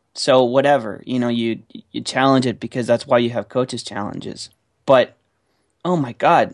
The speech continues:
like, you, you could watch it once and say, "Okay, this is literally, like, his foot was on the, the line at the time the puck crossed."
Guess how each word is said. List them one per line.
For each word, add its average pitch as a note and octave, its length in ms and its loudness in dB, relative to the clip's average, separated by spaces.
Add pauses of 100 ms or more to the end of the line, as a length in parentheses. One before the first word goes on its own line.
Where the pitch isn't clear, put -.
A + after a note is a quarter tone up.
like, D3 220 -2
you, E3 220 -8 (160)
you D#3 180 -10
could D#3 180 -6
watch E3+ 280 0
it - 120 -10
once C#3 460 -2
and C3+ 160 -6
say, C3 320 2
"Okay, C#3 400 2 (240)
this C3+ 240 -4
is B2 360 -2 (340)
literally, C3+ 420 2
like, A#2 440 0 (580)
his C3+ 180 -4
foot - 500 0
was B2+ 320 0
on B2+ 360 4
the, B2 200 -2
the B2+ 120 -2
line A#2 500 0
at B2 200 0
the C#3 60 -8
time A#2 560 -4 (120)
the C3 100 -2
puck - 300 -4
crossed." A2+ 480 -2